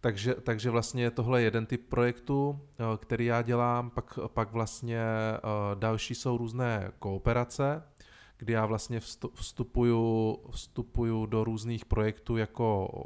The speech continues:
konzultant, mentor, eh, nebo, nebo jako něco jako,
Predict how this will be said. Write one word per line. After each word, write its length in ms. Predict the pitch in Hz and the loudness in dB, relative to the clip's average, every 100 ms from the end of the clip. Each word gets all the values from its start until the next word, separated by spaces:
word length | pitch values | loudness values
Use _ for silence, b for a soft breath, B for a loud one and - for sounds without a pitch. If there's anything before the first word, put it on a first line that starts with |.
| 101 | -10
konzultant, 840 | - 107 110 120 117 117 110 110 107 | -6 -4 0 -2 2 2 2 0 -2
mentor, 680 | 104 107 113 110 107 107 107 B B B B - | -4 -2 0 2 4 2 -2 B B B B -6
eh, 40 | 104 104 98 98 98 | -2 0 0 -2 -2
nebo, 380 | 101 104 101 - - | 0 0 0 -2 -8
nebo 240 | 101 104 101 | -4 -2 -4
jako 240 | - 107 | -4 -4
něco 300 | 98 101 117 | -4 -4 -4
jako, 360 | 107 117 101 | -4 -2 -2